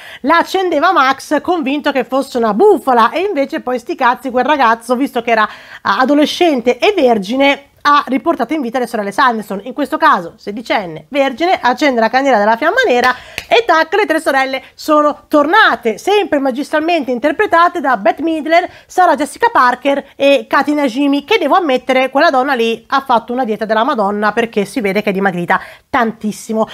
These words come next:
perché nel primo film era appunto paffutella, cicciottina, sempre carina, però si vede che comunque l'età le ha, le ha fatto perdere peso, insomma, probabilmente anche per altri. Comunque va bene, sta benissimo,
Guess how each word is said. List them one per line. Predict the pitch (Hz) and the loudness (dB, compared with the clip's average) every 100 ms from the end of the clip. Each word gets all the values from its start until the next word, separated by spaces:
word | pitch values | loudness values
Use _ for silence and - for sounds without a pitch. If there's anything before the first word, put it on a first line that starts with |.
| - | -6
perché | 247 | 0
nel | 247 | 2
primo | 240 285 | 4 4
film | 370 | 4
era | 349 262 | 2 0
appunto | 277 269 | -2 -2
paffutella, | 277 254 - 254 269 254 254 262 262 | 0 -2 -4 -2 2 4 2 4 2
cicciottina, | 254 - 269 - 262 254 262 254 254 - - | 2 -4 -10 -6 -6 0 0 2 0 -4 -14
sempre | - 480 403 | -2 0 0
carina, | - 294 359 294 247 233 | 0 0 2 0 -2 -2
però | 359 277 285 262 | 2 4 4 2
si | 262 294 | -2 0
vede | 254 254 | 0 0
che | 247 | -4
comunque | 247 269 214 202 - 226 226 - - - | -6 -4 -4 -6 0 2 0 -4 -18 -4
l'età | 240 311 311 214 226 - | 2 2 4 2 2 -2
le | 262 233 | -2 2
ha, | 208 208 | 4 4
le | 226 | 2
ha | |
fatto | 233 226 226 | 0 -2 0
perdere | 226 202 226 233 | 2 2 0 2
peso, | 220 220 | 0 0
insomma, | 226 233 214 220 - | -2 0 2 0 -2
probabilmente | - 233 226 240 226 208 | -10 -6 0 0 0 -2
anche | 220 226 | -2 -2
per | 226 | -2
altri. | 247 370 | 0 2
Comunque | 349 339 | 2 4
va | 311 | 4
bene, | 254 294 | 2 0
sta | - 359 | 0 0
benissimo, | 247 220 - | 0 -2 -2